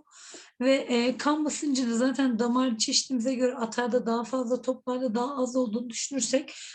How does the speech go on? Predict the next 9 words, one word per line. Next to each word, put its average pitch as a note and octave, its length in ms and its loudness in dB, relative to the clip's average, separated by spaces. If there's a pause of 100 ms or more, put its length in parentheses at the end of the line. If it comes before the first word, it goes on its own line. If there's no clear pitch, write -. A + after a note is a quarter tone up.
(160)
atar D4+ 320 2
damardan A3 400 4
toplara C#4 440 -2
doğru A#3+ 280 0
kan C#4 260 2
basıncının G#3 540 0
azalıp C4+ 400 -2
osmotik C4 600 -2
basıncın B3+ 560 2